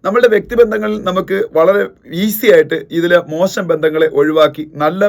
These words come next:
ബന്ധങ്ങളെ മാത്രം മുൻനിർത്തി നമുക്ക് മുന്നോട്ട് പോകാൻ പറ്റും. സാമൂഹ്യ ബന്ധങ്ങളിലും കുടുംബ ബന്ധങ്ങളിലും ഒക്കെ അത് പോസിബിൾ ആണ്. മോശം ബന്ധങ്ങളെ നമുക്ക് അത് മോശം ബന്ധമാണെന്ന് കണ്ടെത്തി കഴിഞ്ഞാൽ ഒഴിവാക്കി മുന്നോട്ട് പോകാൻ പറ്റും.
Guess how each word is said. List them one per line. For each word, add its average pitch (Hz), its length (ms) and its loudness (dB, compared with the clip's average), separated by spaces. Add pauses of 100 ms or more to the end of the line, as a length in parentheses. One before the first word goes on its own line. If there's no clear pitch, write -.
(120)
ബന്ധങ്ങളെ 156 360 -2 (120)
മാത്രം 151 340 -2 (120)
മുൻനിർത്തി 151 500 -8 (160)
നമുക്ക് 139 280 -8 (120)
മുന്നോട്ട് 139 420 -4
പോകാൻ 120 260 -2 (140)
പറ്റും. - 260 -6 (580)
സാമൂഹ്യ 165 380 0
ബന്ധങ്ങളിലും 156 520 2 (100)
കുടുംബ 170 280 0
ബന്ധങ്ങളിലും 156 460 0
ഒക്കെ 143 200 -2 (220)
അത് 143 120 0 (140)
പോസിബിൾ 139 440 -4
ആണ്. 113 100 -6 (220)
മോശം 160 340 -4
ബന്ധങ്ങളെ 143 440 -4
നമുക്ക് 139 360 -8 (120)
അത് 127 160 -4
മോശം 151 400 -6
ബന്ധമാണെന്ന് 143 500 -6
കണ്ടെത്തി 139 380 -4
കഴിഞ്ഞാൽ 127 280 -4 (320)
ഒഴിവാക്കി 147 540 0 (120)
മുന്നോട്ട് 131 380 -6
പോകാൻ 107 300 -6
പറ്റും. - 220 -14